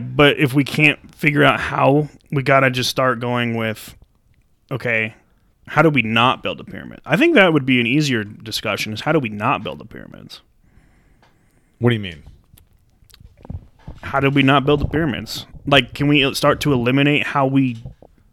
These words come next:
Speaker 1: theories on how we
Speaker 2: Oh,
Speaker 1: did build the
Speaker 2: oh,
Speaker 1: pyramids?
Speaker 2: okay. You said that in, like, a weird way. You mean,
Speaker 1: Be-
Speaker 2: like, what, what, um,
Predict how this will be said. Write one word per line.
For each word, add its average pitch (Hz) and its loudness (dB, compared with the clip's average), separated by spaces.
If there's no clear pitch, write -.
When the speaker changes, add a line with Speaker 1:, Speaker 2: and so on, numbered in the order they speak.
Speaker 1:
theories 143 2
on 123 0
how 135 0
we 127 0
Speaker 2:
Oh, 143 12
Speaker 1:
did 104 4
build 180 6
the 123 6
Speaker 2:
oh, - 0
Speaker 1:
pyramids? 214 2
Speaker 2:
okay. 87 -12
You 135 -2
said 160 6
that 127 8
in, 98 -10
like, 98 -6
a 92 -2
weird 87 -4
way. 80 -8
You 147 4
mean, 156 6
Speaker 1:
Be- 135 8
Speaker 2:
like, - 4
what, 135 6
what, 135 4
um, 101 -4